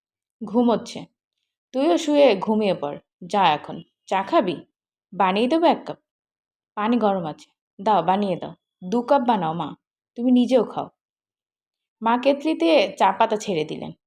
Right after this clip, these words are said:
মার রান্নাবান্না দেখার মতো ব্যাপার, অসম্ভব রকম গোছানো ব্যবস্থা। আমি এখন পর্যন্ত কোনো মহিলাকে এত দ্রুত এত কাজ করতে দেখিনি। "মশলা কি তুমিই বাটছ?" "গুঁড়া মশলা আছে, কিছু নিজে বাটলাম।"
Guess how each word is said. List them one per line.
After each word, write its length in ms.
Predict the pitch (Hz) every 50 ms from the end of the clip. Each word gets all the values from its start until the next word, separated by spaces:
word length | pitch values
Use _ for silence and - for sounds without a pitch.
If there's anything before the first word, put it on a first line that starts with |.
| _ _ -
মার 280 | 196 190 185 190 208 220 214 208
রান্নাবান্না 520 | 202 180 170 170 185 196 202 226 226 233 233
দেখার 340 | 202 185 180 180 - 208 220
মতো 200 | 214 202 175 175 156
ব্যাপার, 300 | 156 139 143 - - - - _ _ -
অসম্ভব 460 | - 185 - - 226 214 214 226 214 220
রকম 280 | 220 214 214 214 214 190 175
গোছানো 380 | 160 180 180 180 185 190 170 156
ব্যবস্থা। 460 | 151 147 143 143 160 160 - _ _ 160 _ _ _ _ _ _ _ _ _ _ _ _ _ _ _ _ _ _ _ _ _ _ _ _ _ _ _ _ _ _ _ _ _ _ _ _ _ _ _ _ -
আমি 260 | 220 214 208 233 269 302
এখন 240 | 294 294 320 339 330
পর্যন্ত 360 | 330 330 330 302 339 349 330 330 330
কোনো 260 | 320 320 320 302 311 302 269 226
মহিলাকে 500 | 214 208 226 240 254 254 262 254 247 254
এত 160 | 247 240 254
দ্রুত 340 | 254 208 208 226 226 214 247 226 220 214 - -
এত 180 | 202 202 196 214
কাজ 200 | 208 208 202 202 -
করতে 260 | - 175 165 - 170
দেখিনি। 380 | 156 165 165 - - 175 175 180 _ _ _ _ _ _ _ _ _ _ _ - -
"মশলা 420 | 185 190 185 196 202 - 240 240
কি 140 | 254 254 254
তুমিই 360 | 254 220 208 202 220 254 285
বাটছ?" 300 | 330 320 254 247 - - - - - _ _ _ _ _ _ _ _ _ _ _ _ -
"গুঁড়া 300 | 196 190 214 233 226 247
মশলা 380 | 240 247 247 247 - - 170 151
আছে, 240 | 151 - - - 165 170 _ _ _ _ _ _ _ _ _
কিছু 220 | - 254 254 262 277
নিজে 280 | 240 233 226 226 220 208
বাটলাম।" 380 | 170 160 151 - - - 160